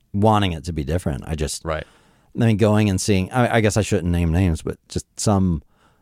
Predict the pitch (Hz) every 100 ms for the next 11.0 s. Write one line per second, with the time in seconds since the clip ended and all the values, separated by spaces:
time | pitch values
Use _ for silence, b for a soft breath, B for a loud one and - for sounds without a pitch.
0 | - 85 85 - - 85 85 76 76 -
1 | - - - - 90 82 - 92 85 85
2 | 80 76 80 80 82 78 76 76 - 82
3 | 82 85 - 82 80 - 101 92 95 87
4 | 80 78 95 98 - 104 90 87 - 90
5 | 85 78 76 - b b b b b b
6 | b b b b _ 123 107 - 120 101
7 | 95 90 101 104 117 98 82 78 69 _
8 | _ 107 90 - 101 90 85 - 95 -
9 | 80 - - 98 87 - - 95 92 -
10 | 104 101 101 104 117 117 127 95 73 101